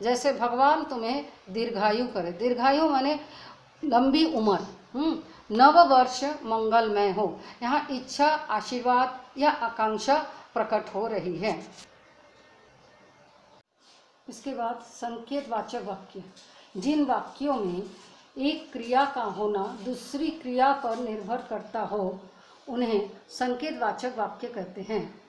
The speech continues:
अर्थात एक वाक्य का पूरा होना और एक वाक्य पर डिपेंड करता है। जैसे अगर राजेश पढ़ता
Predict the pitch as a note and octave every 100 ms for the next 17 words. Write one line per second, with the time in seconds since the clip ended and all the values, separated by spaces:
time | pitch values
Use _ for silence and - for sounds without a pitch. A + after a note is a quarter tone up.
0 | - _ _ _ - - _ B3 A3+ B3+
1 | D4+ D4+ - - - _ D4 D4 B3+ C#4
2 | C#4 - E4 D#4+ C#4 D#4 E4+ - - _
3 | _ _ _ _ _ _ - - _ C4+
4 | D4+ E4 A#3 G#3 G#3 - - C4 E4 D4
5 | C4+ C4 C4+ B3+ B3 G3 A3 A3+ G#3 F#3
6 | F#3+ F3+ G3+ E3+ E3 - - - B3 C#4
7 | D4+ A3+ - - - A#3+ A#3+ E4 D#4+ C4
8 | A3+ C4 - - G3 - G3 C#4